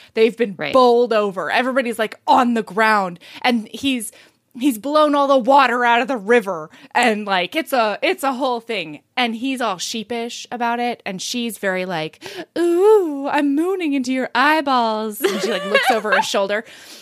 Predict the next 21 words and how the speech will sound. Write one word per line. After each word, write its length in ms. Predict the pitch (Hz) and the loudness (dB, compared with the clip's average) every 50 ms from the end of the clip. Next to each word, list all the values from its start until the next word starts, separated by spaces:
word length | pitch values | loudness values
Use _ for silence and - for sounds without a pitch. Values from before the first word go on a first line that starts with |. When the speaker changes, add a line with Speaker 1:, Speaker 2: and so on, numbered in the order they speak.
| - 330 | -14 -4
Speaker 1:
And 200 | - 269 262 254 | 0 0 2 2
then 200 | 254 254 240 233 - _ - - | 2 0 0 -2 -6 _ -14 -12
Rachel, 480 | 226 202 226 240 254 254 - 277 247 | -8 -4 -2 -2 -2 -2 -2 -2 0
and 120 | 202 220 226 | 0 0 0
then 100 | 214 220 | -2 -2
he, 180 | 214 269 302 | 0 0 0
like, 180 | 269 214 - - | 0 -2 -4 -8
quirks 460 | - - - 214 202 202 - - - | -16 -12 -8 -8 -8 -8 -8 -8 -6
an 100 | 226 190 - | -6 -6 -4
eyebrow 460 | - 185 170 175 180 202 202 214 214 | -4 -4 -4 -4 -4 -4 -4 -4 -4
and 140 | 190 165 160 | -4 -6 -8
smiles 560 | - - - - 196 175 139 160 180 202 208 | -10 -10 -10 -10 -8 -6 -6 -4 -4 -6 -6
at 120 | 220 226 226 | -6 -8 -6
her, 320 | 226 262 269 285 311 320 _ _ _ _ _ _ - | -4 -2 -2 -2 -2 -4 _ _ _ _ _ _ -10
and 200 | - 196 202 170 | -8 -8 -6 -2
Rachel 320 | 208 208 226 - - 190 165 | -2 -2 -2 -2 -6 -6 -6
says, 600 | - - 175 156 147 143 139 139 139 - - - _ _ _ _ _ _ _ _ _ _ _ _ _ _ _ - 147 _ - | -4 -4 -4 -6 -6 -8 -8 -10 -12 -14 -16 -16 _ _ _ _ _ _ _ _ _ _ _ _ _ _ _ -20 -20 _ -6
"Get 160 | - 190 175 | -4 -2 -2
off 440 | 170 165 170 175 175 - - _ _ - | 0 0 -2 -2 -4 -6 -12 _ _ -10
my 140 | 190 185 175 | -8 -8 -8
turf. 560 | - - 254 277 233 170 151 - _ _ | -6 -4 -2 -2 -2 -4 -6 -12 _ _